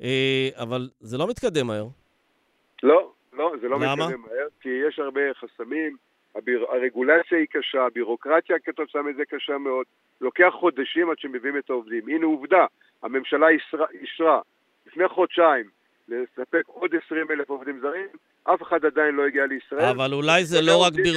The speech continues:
Speaker 1: בירוקרטיה,
Speaker 2: אולי
Speaker 1: אלא העובדה שבישראל עדיין מתנהלת מלחמה, העובדה שעובדים זרים פה נהרגו, נחטפו, אה, שלא מדובר באיזה אזור אטרקטיבי כרגע לאנשים, אה,
Speaker 2: נכון, זה
Speaker 1: מחו"ל
Speaker 2: גם,
Speaker 1: לבוא
Speaker 2: זה גם
Speaker 1: לעבוד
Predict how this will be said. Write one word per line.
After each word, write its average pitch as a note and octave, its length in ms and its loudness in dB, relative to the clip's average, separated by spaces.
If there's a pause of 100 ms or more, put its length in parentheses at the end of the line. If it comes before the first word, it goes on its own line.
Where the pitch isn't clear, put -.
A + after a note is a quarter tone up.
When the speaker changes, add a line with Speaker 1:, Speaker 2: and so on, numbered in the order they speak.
(100)
Speaker 1:
בירוקרטיה, D#3+ 600 4
Speaker 2:
אולי D3+ 160 2
Speaker 1:
אלא D3+ 120 2
העובדה D3 420 2
שבישראל D3 640 -2
עדיין C#3 320 -2
מתנהלת C3+ 480 -2
מלחמה, B2+ 420 -6 (140)
העובדה B2+ 360 -4
שעובדים A#2+ 420 -8
זרים B2 340 -4
פה B2+ 200 -6
נהרגו, A#2+ 520 -2
נחטפו, C3+ 640 -2 (420)
אה, C3+ 920 0
שלא E3 320 -2
מדובר B3+ 360 2
באיזה E3+ 280 0
אזור D#3 320 2
אטרקטיבי C#3 560 -4
כרגע B2+ 360 -2
לאנשים, B2 560 -6
אה, A#2 320 -4
Speaker 2:
נכון, G3+ 320 4
זה - 60 -6
Speaker 1:
מחו"ל D#3 220 -2
Speaker 2:
גם, E3 120 6
Speaker 1:
לבוא D3 240 0
Speaker 2:
זה D#3 60 -2
גם D#3 60 4
Speaker 1:
לעבוד F3+ 200 -2